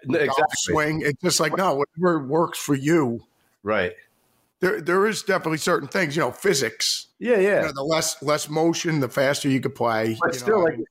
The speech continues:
Speaker 1: said, like, like, how about some of these batters, like Julio Franco? Remember him with the, when he put the bat, like,
Speaker 2: Totally.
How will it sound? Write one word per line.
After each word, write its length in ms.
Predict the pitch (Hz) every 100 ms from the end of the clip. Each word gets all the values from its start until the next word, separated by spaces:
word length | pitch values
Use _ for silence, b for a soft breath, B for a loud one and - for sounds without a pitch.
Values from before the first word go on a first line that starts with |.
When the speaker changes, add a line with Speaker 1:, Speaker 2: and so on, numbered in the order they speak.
| -
Speaker 1:
said, 80 | 175
like, 160 | 139
like, 260 | 131 135 110
how 140 | 127
about 180 | 175 180
some 140 | 190 180
of 40 |
these 140 | 175 113
batters, 580 | 95 123 175 143 87 87
like 140 | 104
Julio 360 | 139 156 165 147
Franco? 460 | - 147 156 104
Remember 400 | 92 101 127 151
him 160 | 151 156
with 160 | -
the, 280 | 131 117 107 - _ _ _ _
when 140 | 123
he 100 | 135
put 180 | 120 170
the 80 | 139
bat, 300 | 113 143 151
like, 140 | 160
Speaker 2:
Totally. 260 | 143 117 82